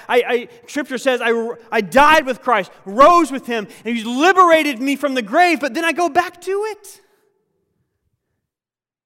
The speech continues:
Why? And then I realize that this passage really opens that question.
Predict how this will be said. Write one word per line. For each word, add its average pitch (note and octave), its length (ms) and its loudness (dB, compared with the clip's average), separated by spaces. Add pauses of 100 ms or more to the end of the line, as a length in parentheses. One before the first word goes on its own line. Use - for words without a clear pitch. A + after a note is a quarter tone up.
(480)
Why? D#4 480 -18 (2500)
And C3 120 -18
then D#3+ 120 -8
I E3 100 -10
realize D3 1000 -10
that B2 100 -20
this D3 160 -18
passage C#3+ 580 -20
really B2 220 -20
opens A#2 380 -20
that - 400 -20
question. - 480 -20